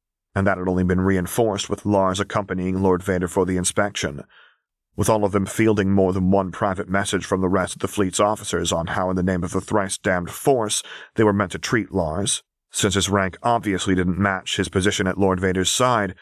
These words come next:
A meeting had been held in order to coordinate their responses. Rank after rank had been suggested and dismissed,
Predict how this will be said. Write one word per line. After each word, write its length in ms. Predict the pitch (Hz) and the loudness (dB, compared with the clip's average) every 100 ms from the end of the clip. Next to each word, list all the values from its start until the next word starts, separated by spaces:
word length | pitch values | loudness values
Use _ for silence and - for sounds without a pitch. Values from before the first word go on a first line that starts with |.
| - - _ _ | -20 -20 _ _
A 80 | 107 | -2
meeting 300 | 113 113 95 | 0 2 2
had 140 | 90 | 0
been 120 | 90 87 | 0 -2
held 380 | 87 80 - | -2 -4 -2
in 80 | 95 | 0
order 160 | 90 87 | 2 0
to 80 | 85 | 0
coordinate 640 | 101 98 95 - 92 85 | 2 4 2 0 -2 0
their 100 | 90 | 0
responses. 800 | 90 - 104 98 85 62 - - _ _ _ _ _ _ _ - | 0 0 0 0 -4 -6 -8 -8 _ _ _ _ _ _ _ 0
Rank 280 | 104 92 | 0 2
after 300 | 98 90 104 | 0 0 2
rank 320 | 92 110 110 104 | 2 2 0 -4
had 160 | 92 | -2
been 100 | 98 | 0
suggested 580 | 92 92 98 85 - 90 | 0 -2 -2 -4 -4 0
and 100 | 90 | 0
dismissed, 500 | 90 107 120 101 | 0 0 0 0